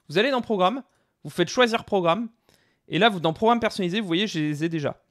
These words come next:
Vous faites Importer programme. Par exemple, je vais en prendre un là. Et là, en fait, vous faites Charger. Et attention, il faut faire Confirmer. Et là, il faut faire Sauvegarder. C'est un peu, c'est pas super intuitif, ce truc, mais il faut faire Sauvegarder.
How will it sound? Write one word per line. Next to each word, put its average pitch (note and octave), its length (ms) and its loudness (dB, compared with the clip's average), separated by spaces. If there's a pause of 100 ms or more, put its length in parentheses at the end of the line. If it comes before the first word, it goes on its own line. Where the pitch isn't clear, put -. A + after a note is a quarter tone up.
(640)
Vous D#3 120 -8
faites F3+ 260 2
Importer A#3+ 400 0
programme. F3 500 -2
Par - 120 -2
exemple, E3 240 -4
je D3 60 -10
vais D3+ 80 -4
en C3+ 100 -4
prendre C3+ 280 -8
un D#3 140 -2
là. D3 260 0 (640)
Et D3+ 80 -2
là, A3 100 4
en A#3 60 6
fait, A#3+ 160 -2
vous F#3+ 80 -8
faites E3 180 -2
Charger. G#3 440 0
Et F#3 60 6
attention, A#3+ 520 2 (880)
il F3 60 -4
faut F3+ 160 2
faire F3+ 220 2
Confirmer. A3+ 600 0 (540)
Et D#3 120 2
là, A#3+ 140 6
il B3 100 4
faut G3+ 120 0
faire B3+ 300 -2
Sauvegarder. A3 720 2
C'est - 180 -6
un E3 100 0
peu, A3+ 380 2
c'est E3+ 180 -6
pas A3+ 120 -4
super G#3+ 400 0
intuitif, F#3+ 400 -4
ce E3+ 100 -4
truc, F#3 240 -8
mais E3 120 -2
il D#3 40 0
faut F3+ 120 -2
faire F#3 180 0
Sauvegarder. G#3 560 2